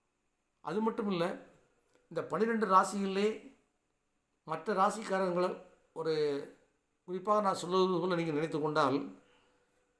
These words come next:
சூரியனிலிருந்து பார்க்கும்போது சூரியன் ஆளுமை, ஆதிக்கம், அடிபணியாதவர், எதிலும் நான் தான் முதல் இருக்கின்ற முற்போக்கு குணம் கூடியவர். செவ்வாய் கரடுமுரடான சிந்தனை,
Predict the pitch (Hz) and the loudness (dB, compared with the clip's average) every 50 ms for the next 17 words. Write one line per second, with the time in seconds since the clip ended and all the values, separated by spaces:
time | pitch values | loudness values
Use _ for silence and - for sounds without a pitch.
0 | _ _ - - 233 220 233 220 208 208 220 214 170 196 185 180 - 190 202 196 | _ _ -12 -8 -4 0 0 2 2 2 0 0 0 0 0 0 0 -2 -2 -2
1 | - - - 208 220 214 202 175 139 110 - - - _ _ _ _ _ _ _ | -2 -2 0 2 2 4 4 2 2 0 -4 -10 -18 _ _ _ _ _ _ _
2 | _ _ _ _ _ _ _ - - 135 165 185 196 196 190 190 196 202 208 208 | _ _ _ _ _ _ _ -8 -4 -2 0 0 0 0 -2 -2 -2 -2 -4 -6
3 | - - _ _ _ - 127 131 143 170 190 190 196 180 - - 185 185 190 202 | -12 -20 _ _ _ -10 -6 -4 -2 0 0 0 -2 -6 -8 -6 -6 -6 -4 -6
4 | 190 - - _ _ _ _ _ _ - 101 127 165 202 180 190 190 185 185 180 | -8 -12 -20 _ _ _ _ _ _ -16 -10 -6 -6 -4 -2 -2 -2 0 0 2
5 | 175 170 170 165 175 180 180 180 - - - _ _ _ _ _ _ _ _ _ | 2 2 2 0 0 -2 -4 -8 -16 -20 -20 _ _ _ _ _ _ _ _ _
6 | - 139 151 180 208 214 196 180 170 175 180 180 185 180 170 156 160 175 175 175 | -8 -6 -4 -2 -2 0 0 0 0 0 0 0 -2 -2 -2 -2 0 0 0 -2
7 | 170 175 170 160 180 175 160 147 - - 185 175 180 - - 143 139 143 131 127 | -2 -4 -2 0 0 -2 -2 -4 -4 -2 -2 -2 -2 -2 -2 0 0 0 0 0
8 | 123 120 113 107 101 - - - _ _ _ _ _ _ _ _ _ _ _ _ | 0 0 -2 -4 -6 -8 -14 -20 _ _ _ _ _ _ _ _ _ _ _ _
9 | _ _ _ _ - - 175 190 190 214 220 226 220 - - - - 147 160 175 | _ _ _ _ -10 -6 -4 0 2 4 4 2 2 -2 -12 -8 -6 -4 -2 0
10 | 190 196 190 190 180 185 185 185 185 185 - 175 165 165 175 170 170 | 2 2 4 4 4 4 4 2 2 0 -2 -2 0 2 2 2 2